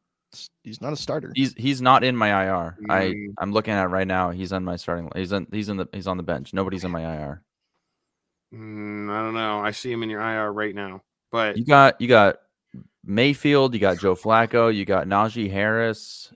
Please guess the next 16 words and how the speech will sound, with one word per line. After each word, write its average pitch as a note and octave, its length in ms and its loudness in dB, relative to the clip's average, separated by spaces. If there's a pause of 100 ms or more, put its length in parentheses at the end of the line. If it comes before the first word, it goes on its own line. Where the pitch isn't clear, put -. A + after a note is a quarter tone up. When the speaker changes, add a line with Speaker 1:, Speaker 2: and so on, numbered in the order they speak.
(140)
Speaker 2:
Brandon G#2 420 0
Cooks, - 540 -2
Treylon A2 400 0
Burks, G#2 240 0
George G2 280 -2
Pickens, - 600 -10 (2500)
Demarcus G#2 420 -2
Speaker 3:
Fucking F#2 60 -10
Speaker 2:
Robinson. F#2 640 -2
Speaker 3:
trash. B2+ 800 -2
God C#3+ 320 2
damn. A2+ 360 -2
Baker B2 300 -8
Mayfield, G#2 460 -6
I F#2+ 100 -10
guess. G2 540 -6